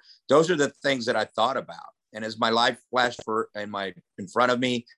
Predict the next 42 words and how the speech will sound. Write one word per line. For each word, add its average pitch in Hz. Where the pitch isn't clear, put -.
um, 92
you 104
know, 104
my 98
faith 123
was 113
tested, 120
flatlined 117
three 110
times, 107
coming 104
back 104
in 117
and 101
out. 107
It 117
was 120
a 113
scary 120
moment, 113
but, 117
you 131
know, 151
I 147
knew 156
that 151
I 143
had 135
taken 147
an 143
oath 143
of 131
office 139
to 135
defend 135
this 131
great 131
nation 123
through 113
the 117
military. 117
And 92